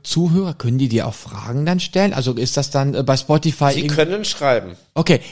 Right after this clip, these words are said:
Speaker 1: falls irgendetwas von, in diesem Podcast unerklärlich ist, eine Frage offen ist,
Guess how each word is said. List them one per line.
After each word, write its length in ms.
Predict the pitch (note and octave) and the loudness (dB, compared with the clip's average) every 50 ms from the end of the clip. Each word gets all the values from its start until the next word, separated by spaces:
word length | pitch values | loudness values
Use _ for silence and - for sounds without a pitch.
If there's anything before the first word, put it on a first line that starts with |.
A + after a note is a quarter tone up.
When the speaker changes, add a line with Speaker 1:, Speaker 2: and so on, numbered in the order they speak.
| - _ - | -18 _ -6
Speaker 1:
falls 920 | A2+ A2 - - - F#3+ G3 G#3 A3 G#3+ A3+ B3 - - - - - - _ _ _ B2+ - - | -6 -6 -2 0 2 4 4 4 4 4 2 2 0 -6 -12 -12 -12 -16 _ _ _ -18 -12 -2
irgendetwas 880 | D3+ E3+ F#3 F#3 E3+ F3 E3+ - D#3+ E3 D#3+ - - - - - - _ _ _ _ _ _ _ _ _ _ _ _ _ _ _ _ _ _ _ _ _ | 0 2 2 2 0 -4 -2 2 2 2 4 4 2 0 -2 -6 -8 _ _ _ _ _ _ _ _ _ _ _ _ _ _ _ _ _ _ _ _ _
von, 280 | - - G#2+ G#2 G2+ | -12 -8 -8 -8 -8
in 180 | - A#2+ A#2 A#2 | -4 -2 0 2
diesem 260 | A#2 B2 A#2 B2+ A2+ | 2 2 2 0 2
Podcast 680 | - - C#3 D3+ D3 - - D#3+ D#3 D3 D3 D3+ - - - - _ _ _ _ _ _ _ _ _ _ _ _ _ _ _ _ - - _ _ - A#2+ A#2+ - B2 | 4 4 4 2 2 0 0 2 4 4 4 2 -2 -10 -18 -20 _ _ _ _ _ _ _ _ _ _ _ _ _ _ _ _ -20 -20 _ _ -6 -6 -6 -4 0
unerklärlich 920 | D3+ E3 F3 F3+ A#2+ C#3+ C#3+ - - B2 B2+ C3 C#3 C#3+ C#3 C#3 - - | 2 2 2 2 0 -2 -4 -4 -4 -2 0 0 0 0 0 -2 -4 -2
ist, 360 | B2+ C#3+ D3 C#3 - - - B2 | 2 2 2 2 0 -6 -4 2
eine 140 | D3 D3+ D#3 | 2 2 4
Frage 560 | - - - C#3 D3+ D#3+ E3 E3+ C#3+ D#3 - | 2 0 0 2 4 4 4 4 4 4 4
offen 320 | - B2+ B2 - - B2+ G#2+ | 4 2 0 -2 -6 -10 -8
ist, 200 | A2 B2+ - | -8 -8 -10